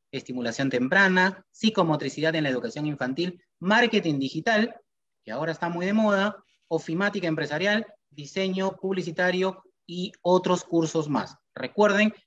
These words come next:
nos pueden encontrar a través de Facebook, eh, nuestra página. Solamente busquen, ingresen a Facebook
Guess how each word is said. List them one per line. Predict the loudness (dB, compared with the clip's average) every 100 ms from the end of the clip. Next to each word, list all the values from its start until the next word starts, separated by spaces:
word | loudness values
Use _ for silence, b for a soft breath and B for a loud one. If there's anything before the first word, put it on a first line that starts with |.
| -12
nos | -10
pueden | -4 0 0 -2
encontrar | -4 -2 -2 0 0 -2 -4
a | -4 -2
través | -2 0 -2 -4
de | -12 -10
Facebook, | -2 -2 0 -2 -4 _ _ _ _ _ _ _
eh, | -8 -6 -4 -4 -6 -6 -8 -8 -10 -12 _
nuestra | -6 -2 2
página. | 2 4 4 2 -2 _ _ _ _ _
Solamente | -20 -2 4 6 6 6 4 4 2
busquen, | 2 0 -2 -6 -6 -4
ingresen | -2 2 4 4 2
a | 4
Facebook | 2 2 0 -2